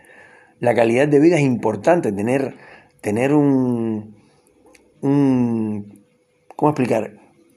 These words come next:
Eh, un estatus, eh, de vida.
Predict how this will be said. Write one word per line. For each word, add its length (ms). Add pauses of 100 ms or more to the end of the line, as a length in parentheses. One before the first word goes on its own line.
(580)
Eh, 260
un 180
estatus, 920 (420)
eh, 380
de 300
vida. 600